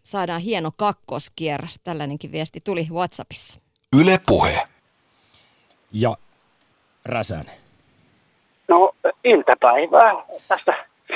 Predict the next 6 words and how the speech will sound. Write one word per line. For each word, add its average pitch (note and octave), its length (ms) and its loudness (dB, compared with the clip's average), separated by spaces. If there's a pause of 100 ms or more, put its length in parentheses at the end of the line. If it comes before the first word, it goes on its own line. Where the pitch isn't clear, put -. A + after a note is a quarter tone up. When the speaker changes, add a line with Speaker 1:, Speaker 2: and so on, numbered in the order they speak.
(220)
Speaker 4:
teidän E3+ 360 4
presidentti-aktista. E3 1120 4
Ja E3 200 2
tuota, - 240 -4 (720)
semmonen B3+ 560 6
tuohon G#3+ 300 6